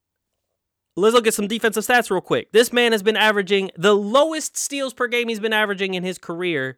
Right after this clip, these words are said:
for an entire season is one point four. Last year was two point one. This year's one point seven, almost averaging a block a game if you round up. It is a block a game. And if we scroll on down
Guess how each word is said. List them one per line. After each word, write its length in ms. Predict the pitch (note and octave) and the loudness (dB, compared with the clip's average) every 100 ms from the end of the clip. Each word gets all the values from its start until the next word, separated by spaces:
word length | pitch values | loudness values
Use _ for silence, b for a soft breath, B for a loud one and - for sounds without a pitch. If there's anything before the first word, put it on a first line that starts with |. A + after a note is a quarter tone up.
| _ _ | _ _
for 160 | G3 | 0
an 160 | F#3+ F#3 | 0 0
entire 380 | F3+ G3 G3 F#3+ | -2 0 0 -2
season 320 | G3+ E3+ D#3+ | -6 -6 -4
is 80 | C3+ | -2
one 240 | D#3 D#3 | -4 -4
point 240 | E3 D3 | -6 -6
four. 200 | - C#3 | -4 -4
Last 360 | A2 D#3 D4+ - | 0 0 -2 -2
year 80 | F3+ | -4
was 100 | D#3 | -2
two 180 | - F#3+ | -6 -6
point 300 | F#3 D#3+ D3 | -4 -4 -2
one. 300 | F#3 B2+ A2 B B | -2 -2 -6 B B
This 200 | C4+ C#4 | -6 -2
year's 160 | A#3+ F3+ | -4 -2
one 200 | G#3 G3 | -4 -4
point 260 | G3 F3 | -6 -6
seven, 380 | - C#3 B2+ B2 B B - | -4 -4 -4 -10 B B -2
almost 400 | A#3+ A#3+ G#3+ G#3+ | 0 0 -2 -2
averaging 420 | G#3 F#3+ F3+ F3 | -2 -2 -4 -4
a 60 | |
block 320 | D3 D#3+ D#3+ D3 | 0 2 2 -2
a 60 | |
game 320 | C3+ D#3 C#3 | -2 -2 0
if 120 | A#2+ C3+ | -6 -6
you 120 | A#2+ | -4
round 280 | C#3 A#2+ B2+ | -2 0 -2
up. 160 | A#2+ | -2
It 200 | A#2 A2 | -4 -6
is 320 | C3 D#3 D#3 C#3 | -2 0 0 -4
a 160 | B2 A#2 | -6 -6
block 420 | G2+ A#2+ A#2 - - | -4 -2 -2 -4 -12
a 80 | A2 | -10
game. 460 | A2 G#2+ F2 G2 B B B B | -8 -10 -14 -20 B B B B
And 480 | G3+ G#3+ G#3 G3+ G3 - | -2 0 0 0 -4 -4
if 260 | F#3+ G3+ E3 | 0 0 0
we 320 | E3+ A#3+ B3+ | -6 -6 -6
scroll 760 | - - - A#2+ C3+ F#3 G#3 F#3+ | -6 -8 -8 -4 0 2 2 -2
on 380 | G3 F#3 D#3+ | -2 -4 -4
down 500 | B2+ F#3 D#3 A#2+ D3 | -2 -2 -2 -4 -8